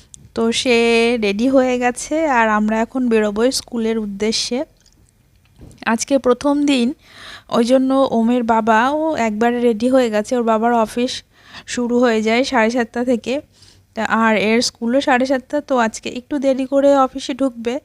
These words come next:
আগে আমাদের ড্রপ করে দিয়ে আসবে স্কুলে, তারপরে। তো ও তো ভীষণ এক্সাইটেড। আসলে আমাদের একটু টেনশন হচ্ছিল, সেটাই হওয়াটা স্বাভাবিক,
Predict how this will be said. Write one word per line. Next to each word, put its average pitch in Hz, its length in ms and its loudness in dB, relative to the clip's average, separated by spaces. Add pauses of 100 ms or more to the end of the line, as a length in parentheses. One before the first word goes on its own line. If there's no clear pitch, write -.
(340)
আগে 220 260 -2
আমাদের 226 440 0
ড্রপ 214 300 2
করে 240 220 0
দিয়ে 233 160 0
আসবে 247 320 -2
স্কুলে, 262 440 -2 (440)
তারপরে। 214 600 -2 (640)
তো 233 140 0
ও 220 420 2
তো 254 120 0
ভীষণ 233 480 -2
এক্সাইটেড। 262 480 -2
আসলে 247 440 -2
আমাদের 240 420 2
একটু 277 300 -4
টেনশন 277 440 0
হচ্ছিল, 277 540 0
সেটাই 277 360 -2
হওয়াটা 254 520 0
স্বাভাবিক, 262 560 -2